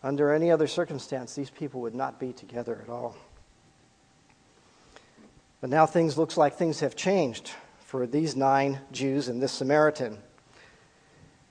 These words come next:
I like the, uh, the New International Version translation of this verse. You know what it says? Maybe you have the N I V.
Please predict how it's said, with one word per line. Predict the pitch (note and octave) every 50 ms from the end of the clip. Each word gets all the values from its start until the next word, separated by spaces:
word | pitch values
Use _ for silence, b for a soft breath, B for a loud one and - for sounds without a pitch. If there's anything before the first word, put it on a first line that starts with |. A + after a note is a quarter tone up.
| b _ -
I | C#3+
like | D3+ G#3 A#3+ C4 - -
the, | G3+ G3+ G3 F#3+ F3+ F3
uh, | E3+ E3 D#3 D3 C#3 B B B
the | - D3+
New | C#3+ F3 G#3 G3+
International | G3 F#3 F3 E3 E3 E3+ E3 - - F3 D3+ C#3
Version | B2 A#2 C#3 D3+ D#3+ D3 D3+ C#3+ B2+ B2 A#2 - - -
translation | - - - D3+ D3 D3 B2+ A#2 C3 C#3+ D3+ C#3+ - C#3 A#2+
of | A#2+ A2 G#2
this | A#2 A2+ -
verse. | - A#2 C3 C3+ A#2+ G#2 - - - - - - _ _ _ _ b b b b b b b b -
You | C#3+
know | E3
what | F#3+ F#3
it | F3+ -
says? | - - F3+ F3+ F#3+ G3+ F#3 - - - -
Maybe | - D3 D3+ D#3+ E3+ D#3+ E3
you | D#3+ C#3+
have | D3+ D#3 D3+ D3
the | C#3 C3 B2
N | B2 A#2+ A#2
I | A2+ A2+
V. | A2 A#2 G#2 G#2+ G#2+